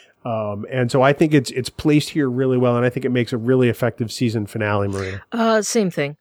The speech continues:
Speaker 2: I, I really enjoy it. I like Ray Wise. He's, he's a great character, whichever shape <laughs> and form he assumes for whichever alien species that when he appears on Star Trek. Um,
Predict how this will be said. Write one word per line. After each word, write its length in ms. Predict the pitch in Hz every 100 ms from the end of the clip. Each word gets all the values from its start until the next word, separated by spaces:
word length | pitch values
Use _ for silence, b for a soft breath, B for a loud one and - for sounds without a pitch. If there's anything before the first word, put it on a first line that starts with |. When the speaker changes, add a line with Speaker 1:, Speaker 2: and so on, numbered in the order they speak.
| -
Speaker 2:
I, 140 | 202
I 100 | - 202
really 320 | 202 190 170
enjoy 320 | 156 156 156
it. 80 | 170
I 140 | 165
like 360 | 165 165 170 - 170
Ray 200 | 165 160
Wise. 460 | 147 147 156 165 -
He's, 260 | 147 135
he's 180 | - 147
a 60 | 143
great 420 | 135 131 135 -
character, 520 | - 135 143 147 139
whichever 680 | 139 - 165 - - 147 143
shape 360 | - 151 147 - _
<laughs> 200 | - - 277
and 200 | 247 214
form 240 | 196 190 -
he 240 | 165 156 B B B
assumes 400 | 190 - 196 180
for 80 | 175
whichever 440 | 170 165 156 156 -
alien 400 | 151 156 151 143
species 460 | - 151 143 139
that 140 | 131 -
when 160 | 127 139
he 100 | 110
appears 340 | 110 127 135
on 100 | 139
Star 240 | - - 131
Trek. 220 | 143 - B B B -
Um, 680 | 165 165 165 165 165 170